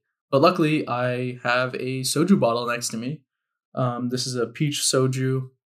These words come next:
uh, that I picked up from the store to sip on while we record this episode, or while I record this episode, and while, uh, we have a conversation that's extremely one-sided. Yeah,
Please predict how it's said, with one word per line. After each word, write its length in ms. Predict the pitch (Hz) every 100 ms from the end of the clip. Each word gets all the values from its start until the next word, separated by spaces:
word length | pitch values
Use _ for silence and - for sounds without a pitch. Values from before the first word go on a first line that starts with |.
| _ _
uh, 240 | 123 110 107
that 140 | 113
I 60 | 110
picked 180 | 120
up 80 | 120
from 100 | 117
the 80 | 110
store 360 | - 170 156 - - _ _
to 100 | -
sip 240 | 139 254 151
on 260 | 147 160 -
while 280 | 139 139 135
we 240 | 131 135
record 360 | 131 135 131 135
this 180 | 127 143
episode, 320 | 139 - -
or 140 | 131 123
while 180 | 120
I 100 | 117
record 340 | 135 131 120 120
this 140 | 127
episode, 320 | 107 - 117
and 120 | 127 123
while, 340 | 120 131 131 _
uh, 280 | - 123 135 143
we 380 | 156 151 151 -
have 80 |
a 80 | 147
conversation 680 | 147 147 147 - - 92 -
that's 400 | - 135 - - -
extremely 580 | 135 - 143 143 143
one-sided. 580 | 131 120 147 - - - - _ _ _ _ _ -
Yeah, 280 | 214 -